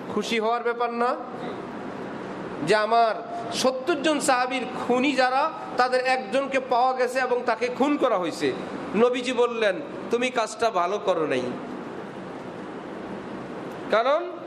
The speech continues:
এ তো আর হত্যা করে নেই। এই ব্যক্তি তো সে হত্যাকারীর দলের না, এ তো সেই গোত্রের লোক, সে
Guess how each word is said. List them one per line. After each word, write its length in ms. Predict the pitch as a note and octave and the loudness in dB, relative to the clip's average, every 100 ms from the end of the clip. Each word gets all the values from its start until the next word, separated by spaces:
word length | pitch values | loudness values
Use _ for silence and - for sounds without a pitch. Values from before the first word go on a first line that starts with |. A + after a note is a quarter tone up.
| - - - - - | -10 -8 -10 -10 0
এ 180 | G#3+ B3+ B3+ | 2 2 2
তো 80 | C4+ | 4
আর 160 | C4 | 4
হত্যা 280 | F#3+ G3 A#3+ | 0 0 0
করে 260 | G#3+ F3 C#3+ | 2 2 2
নেই। 160 | A#2+ A#2 - - - - - - - - - - - - - - - - - - - - - - - - - - - | 0 -2 -6 -8 -10 -10 -10 -10 -10 -10 -10 -8 -8 -8 -8 -10 -10 -10 -8 -10 -8 -8 -8 -8 -8 -8 -6 -6 2
এই 160 | A3+ B3+ | 4 6
ব্যক্তি 320 | D4 D4 D#4+ | 4 2 2
তো 140 | D#4 E4+ | 4 6
সে 180 | E4 | 6
হত্যাকারীর 760 | C4 B3+ C4 D#4 D4+ D4+ D#4 A3+ | 6 2 4 4 6 4 4 4
দলের 260 | C#4 D4+ D#4 | 6 6 4
না, 300 | D#4+ C4+ E3+ - - - - - - | 4 4 2 -4 -6 -6 -4 -6 4
এ 160 | F3+ G#3+ | 6 6
তো 80 | C#4+ | 6
সেই 220 | - E4 | 4 4
গোত্রের 640 | G#3+ G3+ D#4 - - F#4+ F#4 | 4 4 4 2 2 4 6
লোক, 560 | D4+ A#3+ D#3+ - - | 4 2 0 -8 -4
সে 340 | - - A#3+ | 0 2 4